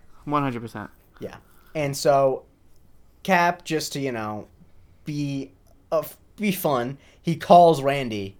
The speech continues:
Speaker 2: and it's like, "Hey, Randy, how you doing?" And Randy does the whole fake sick thing. It's like, "Oh, my stereo's too loud." Um,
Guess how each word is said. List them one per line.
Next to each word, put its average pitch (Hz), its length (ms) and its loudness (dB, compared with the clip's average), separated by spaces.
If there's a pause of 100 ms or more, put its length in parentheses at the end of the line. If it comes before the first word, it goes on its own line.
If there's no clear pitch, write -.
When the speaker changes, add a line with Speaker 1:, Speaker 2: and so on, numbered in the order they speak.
(400)
Speaker 2:
and 120 60 -10
it's 117 80 -8
like, 120 120 2
"Hey, 165 160 4
Randy, 151 300 0
how 156 100 6
you 165 100 4
doing?" 127 340 4 (480)
And 120 340 -4 (100)
Randy 143 240 0
does 135 100 -4
the 131 80 -4
whole 127 140 -2
fake 127 300 -4
sick 117 220 -6
thing. 120 260 -6
It's 117 80 -8
like, 123 140 -6
"Oh, 151 200 0
my 135 140 -2
stereo's 151 560 -2
too 131 140 -8
loud." 107 400 -6 (440)
Um, 113 560 -4